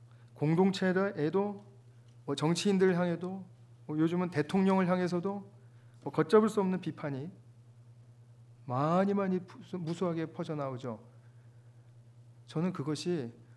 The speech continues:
우리의 품위를, 우리의 전체 품위를 떨어뜨리는 일이라고 생각해요. 대통령을 욕하는 것은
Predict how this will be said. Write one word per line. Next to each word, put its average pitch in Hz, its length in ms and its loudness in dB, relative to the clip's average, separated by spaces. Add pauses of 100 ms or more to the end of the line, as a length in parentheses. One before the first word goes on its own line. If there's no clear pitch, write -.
(100)
우리의 160 280 -4
품위를, 165 680 -2
우리의 165 280 0
전체 147 340 -6
품위를 160 640 -4
떨어뜨리는 196 680 -4
일이라고 123 360 -8
생각해요. 120 540 -16 (1000)
대통령을 196 560 2
욕하는 139 340 -2
것은 135 400 -6